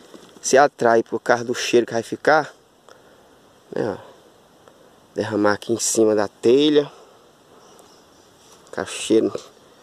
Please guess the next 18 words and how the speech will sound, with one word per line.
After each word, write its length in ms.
Esse 220
cheiro 300
que 100
vai 100
atrair 320
as 140
abelhas 400
mesmo, 320
né? 80
Vou 80
colocar 360
na 140
tampinha 480
aqui. 240
Deixa 160
eu 40
ver 220
aqui. 240